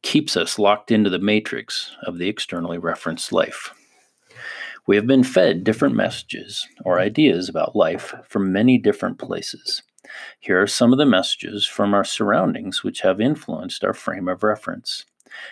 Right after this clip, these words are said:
As you become more familiar with this concept of reference, you will see many mo-, more places that life has pushed you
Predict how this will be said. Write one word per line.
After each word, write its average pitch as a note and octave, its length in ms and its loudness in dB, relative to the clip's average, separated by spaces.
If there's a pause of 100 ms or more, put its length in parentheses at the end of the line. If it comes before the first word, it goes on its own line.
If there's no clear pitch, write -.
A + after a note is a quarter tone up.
(100)
As G2+ 100 0
you A2 80 6
become A2+ 320 2
more B2 240 6
familiar C3+ 560 2
with F#2 200 -2
this - 180 -6
concept G#2 580 -2
of E2+ 240 -4 (100)
reference, - 840 -6 (400)
you A2+ 100 0
will A#2 80 4
see C3 200 2
many B2+ 320 6
mo-, B2+ 260 4
more A#2 240 4
places - 640 -8
that A2 160 -8
life F2+ 280 -4
has A#2 140 -8
pushed - 400 -10
you - 160 -18